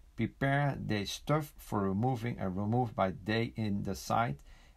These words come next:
and thou shalt remove for the place to another place in the sight." God gave the prophet a very clear assignment that he must, uh, do something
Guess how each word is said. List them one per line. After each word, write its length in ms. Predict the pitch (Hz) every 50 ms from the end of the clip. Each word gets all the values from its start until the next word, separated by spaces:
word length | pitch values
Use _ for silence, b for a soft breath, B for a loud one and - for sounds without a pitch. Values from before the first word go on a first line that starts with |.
| b - -
and 220 | 101 98 95 -
thou 240 | 104 104 113 120 127
shalt 280 | 123 - - 107 95
remove 420 | 90 92 90 92 101 123 139 139 139
for 200 | - - 104 95
the 120 | 87 -
place 420 | - - - 110 113 113 113 - -
to 120 | - 110
another 380 | 92 - - 131 143 139 120 -
place 420 | - 107 101 98 101 101 - - -
in 120 | 110 101
the 100 | 98 98
sight." 500 | 95 - - 120 120 98 87 - - - - - - - - - - - - - - - - - b b b b b b b b b b - - - - - - -
God 400 | 95 104 131 135 135 143 143 - - -
gave 520 | 117 120 127 127 127 - - - - - 123 104 104 104
the 380 | 113 117 117 113 110 107 - - - - - - - - -
prophet 640 | - 139 165 165 143 - 120 110 117 117 - - - - -
a 220 | 104 104 104 104 - -
very 680 | 104 95 92 95 110 127 131 131 127 123 123 - - -
clear 400 | - - 120 117 113 110 110 110 -
assignment 760 | 104 98 - - 120 127 139 135 123 110 98 87 76 71 - - - - b b b b b b b b b b -
that 340 | - 92 113 117 120 120 -
he 220 | - 117 110 98 - - - -
must, 500 | - 113 117 120 120 - - - - - - - -
uh, 240 | - 107 107 104 - 95 95 98 104 104
do 240 | 113 156 175 156 131
something 720 | - - - 143 135 135 117 - - 110 104 98 87 76